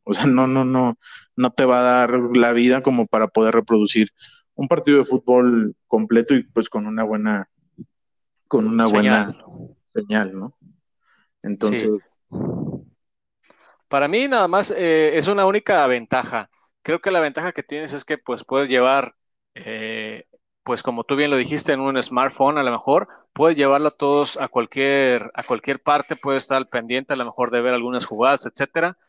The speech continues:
Speaker 2: Y la gran desventaja, pues, es que no, no tienes, a lo mejor, una señal estable o dependes mucho de,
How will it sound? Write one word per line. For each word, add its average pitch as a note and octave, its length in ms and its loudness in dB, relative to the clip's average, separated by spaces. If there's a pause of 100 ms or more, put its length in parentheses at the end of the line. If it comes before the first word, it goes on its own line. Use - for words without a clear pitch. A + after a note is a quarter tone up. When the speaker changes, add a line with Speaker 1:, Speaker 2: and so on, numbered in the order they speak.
(420)
Speaker 2:
Y C3+ 100 -8
la C3 100 0
gran C3+ 200 0
desventaja, F#3+ 500 0
pues, D3 240 -4
es C3+ 140 -2
que D3+ 580 0 (420)
no, C3+ 760 2 (160)
no C#3 160 -6
tienes, C#3 320 -6
a C3 40 -2
lo B2 120 -2
mejor, C3 460 -2
una C3 200 -6
señal B2 340 -4
estable D3 580 -2
o B2 60 -2
dependes C3+ 380 -8
mucho C3+ 340 -6
de, A2+ 280 -2